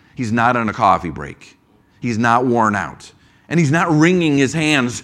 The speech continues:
trying to figure out what to do with all of these false teachers. Oh my. No, he's already passed judgment. He's just waiting for the perfect time to execute judgment, and he will. How do we know?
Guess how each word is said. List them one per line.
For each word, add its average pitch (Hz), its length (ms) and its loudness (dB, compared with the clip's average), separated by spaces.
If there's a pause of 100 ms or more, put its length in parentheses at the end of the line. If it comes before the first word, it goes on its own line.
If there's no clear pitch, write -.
(160)
trying 160 240 0
to 139 60 2
figure 135 360 2
out 127 100 4
what 127 180 2
to 127 120 -4
do 147 180 6
with 110 160 2
all 156 280 0
of 147 80 0
these 151 200 -2
false 226 240 0
teachers. 254 420 0
Oh 170 120 0
my. 208 420 -2 (300)
No, 143 120 -6
he's 240 280 -2
already 208 580 6
passed 156 380 -2
judgment. 135 580 -2 (920)
He's 127 160 -8
just 127 200 -6
waiting 135 280 0
for 113 140 -4
the 107 100 -2
perfect 117 480 -8
time 90 340 -10 (220)
to - 220 -10
execute - 680 -12 (100)
judgment, 69 480 -14
and 101 240 -6
he 107 300 -8
will. 101 580 -6 (880)
How - 180 -8
do 98 80 -4
we 98 140 -2
know? 98 420 -4